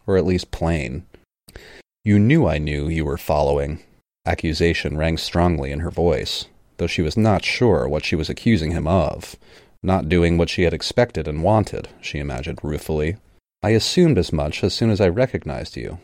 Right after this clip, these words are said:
Nynaeve. I remember that you generally see more than you let on." She would not let him divert her with compliments. Look where that had gotten her with Val and Luca.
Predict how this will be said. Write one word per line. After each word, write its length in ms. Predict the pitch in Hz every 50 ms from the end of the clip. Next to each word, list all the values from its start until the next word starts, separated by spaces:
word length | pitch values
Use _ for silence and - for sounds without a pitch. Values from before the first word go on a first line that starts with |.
| _ -
Nynaeve. 600 | 85 78 76 78 73 65 - 71 85 - - - - _ -
I 120 | - 92 98
remember 500 | 104 107 104 110 131 147 139 104 90 82
that 140 | 82 76
you 120 | 62 80 82
generally 560 | 78 85 98 110 110 104 95 80 76 73 73
see 260 | - - - - 107 90
more 500 | 82 82 95 104 92 78 - - 98 - -
than 140 | - 85 80
you 120 | 80 78
let 180 | 82 85 87 82
on." 440 | 85 92 95 82 - - - - - _ _ _ _ _ _ _ -
She 140 | - - 82
would 140 | 80 -
not 260 | 92 95 92 76 - 69
let 140 | 73 71
him 140 | 78 90 82
divert 400 | - 65 69 76 - 92 80 -
her 140 | - 90 52
with 200 | 52 - - -
compliments. 840 | - - 101 87 - - - 58 52 - - - - - - - - _ _ _ _ _ _ _
Look 140 | 143 127 - -
where 80 | 143
that 160 | 135 135 131
had 140 | 123 123 101
gotten 260 | - 117 113 98 110
her 120 | 110 131 123
with 140 | 113 113 110
Val 260 | 104 120 120 120 117
and 160 | 107 107 110
Luca. 400 | 131 135 123 - - - - -